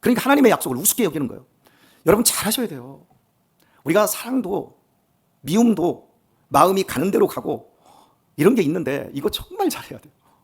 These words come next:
편애가 심해지면 자식이 병신됩니다. 그러나 사랑을 제대로 못 주면 더 큰 병신이 됩니다. 그,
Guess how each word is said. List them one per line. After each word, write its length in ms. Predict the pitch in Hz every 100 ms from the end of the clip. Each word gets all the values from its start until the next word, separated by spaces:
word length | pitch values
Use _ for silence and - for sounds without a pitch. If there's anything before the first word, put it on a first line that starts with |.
| _ _ _ _ _ _ _ _ _ _
편애가 480 | - 311 311 277 240
심해지면 560 | - 247 240 165 165 -
자식이 280 | - 120
병신됩니다. 600 | 123 143 170 175 131 110 - _ _ _ _ _ _ _ _ _ _ _ _ _ _ _ _ _ _ _ _ _ _ _ _ _ _ _
그러나 440 | - 190 240 247 _ _ _
사랑을 280 | - 247 240
제대로 260 | 160 202 233
못 160 | 196
주면 420 | - 247 262 262 - _ _ -
더 100 | 127
큰 140 | 156
병신이 280 | 151 127 143
됩니다. 240 | 107 - _ _ _ _ _ _ _ _ _ _ _ _ _ _ _ _ _ _ _
그, 100 | _